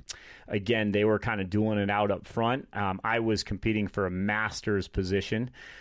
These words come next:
So most of the masters, I didn't know, honestly, if they were behind me still or if they were ahead of me. I really had no idea how I was doing in my division.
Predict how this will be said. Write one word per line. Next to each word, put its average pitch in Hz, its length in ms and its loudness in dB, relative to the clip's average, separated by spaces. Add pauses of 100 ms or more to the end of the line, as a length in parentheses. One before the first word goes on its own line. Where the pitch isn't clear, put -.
So 107 440 4
most 113 360 2
of 113 80 2
the 107 40 2
masters, 117 540 0
I 107 140 2
didn't 127 200 2
know, 131 220 2
honestly, 110 480 2
if 95 140 -2
they 101 100 2
were 98 160 2
behind 113 480 0
me 139 100 2
still 131 280 2
or 120 340 6
if 87 100 -2
they 101 140 -2
were 87 80 -2
ahead 127 240 0
of 127 60 2
me. 123 160 2
I 110 60 2
really 131 240 4
had 135 120 2
no 113 140 0
idea 104 320 2
how 101 320 2
I 92 40 0
was 92 200 0
doing 104 220 0
in 95 100 0
my 98 320 0
division. 98 720 -2